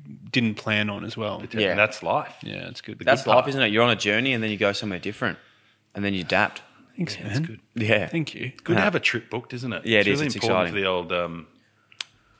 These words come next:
Speaker 2: mental health.
Speaker 3: It is. The other one that we're Operation Open, which we'll just have a quick update on.
Speaker 1: Quick
Speaker 3: Um,
Speaker 1: open. And just, um, quick recap of what it
Speaker 3: quick
Speaker 1: is.
Speaker 3: recap of that. Operation Open is getting over to the hundred fiftieth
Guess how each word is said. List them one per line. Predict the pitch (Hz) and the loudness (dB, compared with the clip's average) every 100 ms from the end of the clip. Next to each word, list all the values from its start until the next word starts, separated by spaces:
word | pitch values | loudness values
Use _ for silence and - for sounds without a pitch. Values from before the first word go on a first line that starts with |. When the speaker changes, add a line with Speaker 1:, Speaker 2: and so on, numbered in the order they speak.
| _ | _
Speaker 2:
mental | 95 87 85 85 - | -6 -4 -8 -10 -10
health. | - 76 - - | -6 -6 -8 -6
Speaker 3:
It | 98 | -2
is. | 87 - | -2 -2
The | 107 117 | 2 4
other | 127 139 | 4 4
one | 120 107 | 2 0
that | 95 | -2
we're | 98 95 92 - | -2 0 0 -4
Operation | - 101 95 - | -2 -2 0 -4
Open, | 95 90 95 | -4 -2 -4
which | 90 - | -4 -6
we'll | 92 | -2
just | - | -2
have | 92 | -4
a | 80 | -10
quick | 90 | -6
update | 82 - 87 82 | -6 -2 -2 0
on. | 90 147 - | -4 -6 -6
Speaker 1:
Quick | 101 92 | -2 -2
Speaker 3:
Um, | 92 | -2
Speaker 1:
open. | 90 90 | -2 -4
And | 117 113 | 0 2
just, | 123 - | 2 2
um, | 110 101 98 - | 0 0 -8 -8
quick | - 104 | -4 -4
recap | 104 101 98 101 - | -4 -4 -4 -10 -10
of | 101 | -12
what | 98 | -10
it | 101 | -4
Speaker 3:
quick | 123 | -2
Speaker 1:
is. | 101 | 4
Speaker 3:
recap | 104 101 95 | 4 4 -2
of | 90 | 0
that. | 95 | 0
Operation | - - 104 - - | 0 2 2 2 -2
Open | 92 - 90 | -4 -2 -8
is | 82 | -4
getting | - 87 87 | -2 -2 0
over | 87 82 80 | 0 0 -2
to | - 87 82 80 76 | -4 -4 -4 -6 -6
the | 92 | -6
hundred | - 95 90 85 | -4 -6 -6 -8
fiftieth | 95 - - 82 - | -10 -8 -8 -8 -12